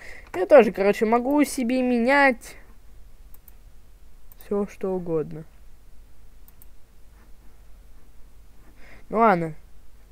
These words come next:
Лицо оставим таким же. Будем радостные, лысенький. Ладно.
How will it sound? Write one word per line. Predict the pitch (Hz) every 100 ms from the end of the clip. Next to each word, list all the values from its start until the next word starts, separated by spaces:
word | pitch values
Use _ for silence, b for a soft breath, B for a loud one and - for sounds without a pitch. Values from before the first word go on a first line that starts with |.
| - - - b b
Лицо | - 214 - 269
оставим | 247 254 254 226
таким | 214 220 311 254
же. | 180 139 139 - - - - - - - - - b b b b
Будем | - 180 233 262
радостные, | 277 285 294 285 269 262 - 214 233 233 226 233 220 226 220 233 233 - - - - - -
лысенький. | 156 180 240 262 247 - - 226 220 - 202 196 196 190 196 -
Ладно. | 170 185 143